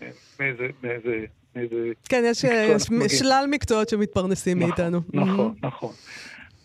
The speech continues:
Speaker 1: אז יש את ה-, את הנקודה הראשונה, זה ש-, שבוגדים, בוגדים מתוך איזשהו מצב משברי או מצב של מצוקה,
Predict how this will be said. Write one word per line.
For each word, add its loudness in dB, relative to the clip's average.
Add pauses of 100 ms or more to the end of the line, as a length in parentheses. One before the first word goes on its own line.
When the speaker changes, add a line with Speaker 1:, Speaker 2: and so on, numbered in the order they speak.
(100)
Speaker 1:
אז 0
יש 2
את 0
ה-, 2
את -2
הנקודה 2
הראשונה, 2
זה -2
ש-, 0
שבוגדים, 0
בוגדים 0
מתוך 0
איזשהו -4
מצב -2
משברי 0
או 2
מצב 0
של -4
מצוקה, -4